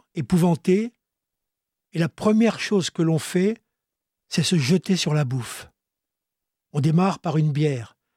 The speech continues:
et on attrape le consistant. Hamburger, frites,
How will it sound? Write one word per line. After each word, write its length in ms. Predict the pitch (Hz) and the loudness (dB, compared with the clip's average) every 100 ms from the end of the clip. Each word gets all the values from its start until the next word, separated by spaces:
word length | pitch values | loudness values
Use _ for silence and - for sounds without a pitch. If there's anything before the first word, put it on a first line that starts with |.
| _ _ _ _ | _ _ _ _
et 100 | 151 | 0
on 80 | 170 | 2
attrape 560 | 175 - 151 135 _ - _ | 2 -2 -6 -6 _ -20 _
le 120 | 151 | -8
consistant. 720 | - 147 - - - 131 - _ _ _ _ _ _ - | -4 -4 -4 -10 -8 -12 -12 _ _ _ _ _ _ -4
Hamburger, 840 | 143 135 160 131 147 139 113 _ _ _ _ _ _ | 0 2 2 0 -2 -4 -6 _ _ _ _ _ _
frites, 580 | - - 143 _ - | -8 -4 -4 _ -20